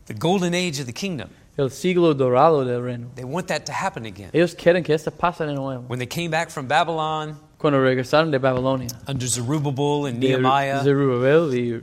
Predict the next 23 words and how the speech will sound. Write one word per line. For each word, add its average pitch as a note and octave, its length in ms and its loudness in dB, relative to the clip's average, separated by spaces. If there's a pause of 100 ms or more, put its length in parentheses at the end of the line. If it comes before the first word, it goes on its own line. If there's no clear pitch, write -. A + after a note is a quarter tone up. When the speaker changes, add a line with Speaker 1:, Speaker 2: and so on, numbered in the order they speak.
Speaker 2:
Ne-, B2 240 -6
Nehemías. C3 680 -4
Speaker 1:
and A#2+ 100 -8
Ezra, D3+ 540 2
and B2+ 100 -6
they A#2 80 -4
rebuild D3 560 -2
the C#3+ 80 -2
temple. D3+ 420 -4
Speaker 2:
Esdras, D#3+ 440 8
Nehemías, C#3+ 640 2
que B2 140 -4
reconstruyeron C#3+ 560 0
el B2+ 80 -4
templo. D3 420 -6
Speaker 1:
They A2 100 -8
rebuild D3 360 -2
the C#3+ 80 0
walls C#3 340 4
of C#3 80 -6
Jerusalem. C#3 500 -4
Speaker 2:
Reconstruyeron D3+ 580 4
los, B2+ 260 -4